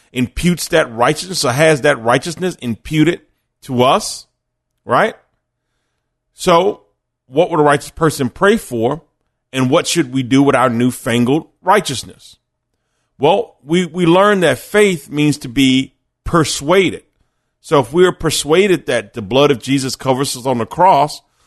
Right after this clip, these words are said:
then we also have to be persuaded in the things that Jesus believes in.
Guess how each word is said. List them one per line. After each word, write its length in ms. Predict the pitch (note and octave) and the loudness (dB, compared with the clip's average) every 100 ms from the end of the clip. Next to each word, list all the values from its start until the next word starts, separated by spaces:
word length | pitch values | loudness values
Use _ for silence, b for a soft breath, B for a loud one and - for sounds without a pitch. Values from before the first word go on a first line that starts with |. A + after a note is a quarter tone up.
| _ | _
then 100 | C#3 | 0
we 120 | C#3+ | 2
also 320 | C3+ D3 - C#3+ | 4 2 0 -2
have 160 | C3 | -2
to 60 | - | -2
be 120 | B2 | -6
persuaded 640 | B2+ C3+ - A2 A2+ B2+ | -6 -8 -4 -2 0 -2
in 140 | - A#2+ | -6 -6
the 80 | A#2 | -6
things 440 | - A#2+ B2 A#2 | -6 -4 -4 -4
that 340 | B2 A#2+ B2+ _ _ _ _ | -2 -4 -4 _ _ _ _
Jesus 540 | C3 C#3 C3 D#3 D3+ | -4 -4 -2 -6 -8
believes 840 | - A2 B2+ D#3+ D#3+ G#3+ A3+ B2+ | -18 -10 0 2 4 2 0 -6
in. 160 | G#2 A1+ | -10 -14